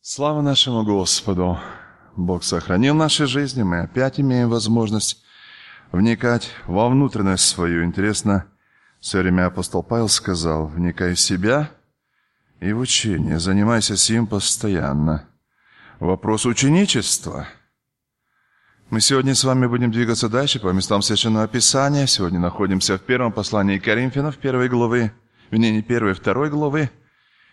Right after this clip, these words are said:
И наше внимание будет стих только тринадцатый. Здесь очень, очень объемный вопрос. Господи, помоги внимательно это уразуметь и понять.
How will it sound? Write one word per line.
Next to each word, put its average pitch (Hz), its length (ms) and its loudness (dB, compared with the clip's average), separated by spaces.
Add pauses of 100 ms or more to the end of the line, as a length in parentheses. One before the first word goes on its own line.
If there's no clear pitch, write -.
(120)
И 107 80 -6
наше 180 300 0
внимание 147 520 2
будет 131 480 -2 (1040)
стих - 360 0
только 143 320 0
тринадцатый. 117 800 -2 (480)
Здесь 104 240 -6
очень, 98 320 -4 (760)
очень 127 340 -2
объемный 98 520 2
вопрос. 92 720 -2 (240)
Господи, 98 340 -4
помоги 87 500 -2
внимательно 85 580 0
это 78 200 -4
уразуметь 90 500 -2
и 90 60 -10
понять. 110 500 -4